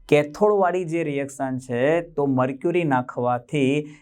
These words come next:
એન એ પ્લસ જે છે એ ડિસ્ચાર્જ થઈને એન એ બની જશે. એન એ બનશે, એ ક્યાં જશે? પારામાં. અને એ બનાવશે શું? તો કે એમાલ્ગમ. હવે એ જ્યારે વચ્ચેના પોર્શનમાં આવી જાઓ,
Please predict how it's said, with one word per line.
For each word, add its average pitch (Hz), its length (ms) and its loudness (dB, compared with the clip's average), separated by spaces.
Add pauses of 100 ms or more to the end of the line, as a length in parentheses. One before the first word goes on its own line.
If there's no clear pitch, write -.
(160)
એન 147 240 0
એ 160 60 2
પ્લસ 131 460 -4
જે 123 200 -2
છે 131 240 0
એ 135 200 -2
ડિસ્ચાર્જ 131 600 0 (100)
થઈને 147 380 -4
એન 135 140 0
એ 151 60 0
બની 143 300 -4
જશે. 135 340 -8 (1000)
એન 160 180 4
એ 190 80 4
બનશે, 175 420 -2
એ 156 240 2
ક્યાં 160 220 0
જશે? 151 300 -6
પારામાં. 143 640 -4 (880)
અને 143 180 6
એ 156 40 4
બનાવશે 147 560 -4
શું? 143 340 -8 (200)
તો 120 80 0
કે - 200 -10
એમાલ્ગમ. 143 520 0 (260)
હવે 147 120 6 (200)
એ 294 200 4
જ્યારે 180 600 2 (180)
વચ્ચેના 165 560 4
પોર્શનમાં 135 580 2
આવી 104 180 -4
જાઓ, - 220 -12